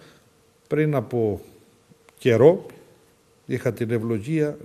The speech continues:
να παραδώσω ο ίδιος εκ μέρους της Ιεράς Συνόδου μας τον φάκελο, τον επιστημονικό που είχε συνταχθεί από τους ειδικούς ανθρώπους για την αγιοκατάταξή του,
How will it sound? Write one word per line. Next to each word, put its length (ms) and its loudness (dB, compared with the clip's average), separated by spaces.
να 80 -6
παραδώσω 600 0
ο 80 4
ίδιος 420 0
εκ 140 -14
μέρους 340 -6
της 240 -16
Ιεράς 320 -6
Συνόδου 440 -4
μας 260 -10
τον 180 -2
φάκελο, 640 0
τον 180 -8
επιστημονικό 840 -2
που 180 -4
είχε 240 -4
συνταχθεί 600 -6
από 220 -6
τους 300 -14
ειδικούς 540 -6
ανθρώπους 580 -6
για 160 -2
την 220 -4
αγιοκατάταξή 1000 -4
του, 200 -8